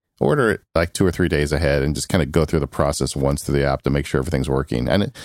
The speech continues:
does that, I know that sounds crazy, right? But, you know, if you really want this thing, I have a feeling that these things are gonna be severely su-, supply constrained. If you order it immediately at midnight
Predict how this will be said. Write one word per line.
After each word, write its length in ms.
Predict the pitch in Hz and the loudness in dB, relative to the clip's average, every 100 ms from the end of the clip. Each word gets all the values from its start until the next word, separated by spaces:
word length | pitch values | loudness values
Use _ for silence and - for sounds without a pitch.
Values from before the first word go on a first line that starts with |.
| - | -8
does 140 | - 123 | -2 0
that, 80 | - | 2
I 60 | |
know 120 | 120 127 | 2 2
that 140 | 104 | 2
sounds 180 | 104 87 | 0 0
crazy, 460 | - 80 78 69 | 0 0 2 0
right? 260 | 62 80 98 | 2 2 0
But, 280 | - 104 92 - - _ _ _ _ _ _ _ _ _ | 0 0 0 -2 -20 _ _ _ _ _ _ _ _ _
you 80 | 104 | 0
know, 180 | 104 104 | 2 0
if 140 | 107 | 0
you 100 | 110 | 2
really 260 | 104 135 135 | 4 4 4
want 280 | 98 104 113 | 4 4 2
this 140 | 90 | 0
thing, 140 | 87 78 | 0 0
I 120 | 98 | 2
have 160 | 127 123 | 2 2
a 60 | |
feeling 460 | 104 110 110 101 82 | 0 2 4 4 2
that 240 | 76 64 - _ - - | 2 0 -2 _ -8 -2
these 180 | 110 | 0
things 180 | - 95 | 2 0
are 60 | 87 | 2
gonna 180 | 85 80 | 0 0
be 120 | 73 | 0
severely 580 | - 76 85 82 80 80 | 0 0 2 2 2 0
su-, 240 | 80 - - | -2 -6 -4
supply 400 | 82 - 67 65 | -4 -2 -2 -2
constrained. 400 | 69 - 64 - | -4 -2 -4 0
If 200 | 107 113 | 0 0
you 220 | - 123 113 | 2 2 2
order 360 | 98 92 87 | 2 2 2
it 100 | 80 | 2
immediately 600 | 80 78 82 87 - 85 | 2 2 2 2 2 0
at 120 | 71 | 0
midnight 680 | 58 78 71 76 69 76 - | 0 0 0 0 0 0 -4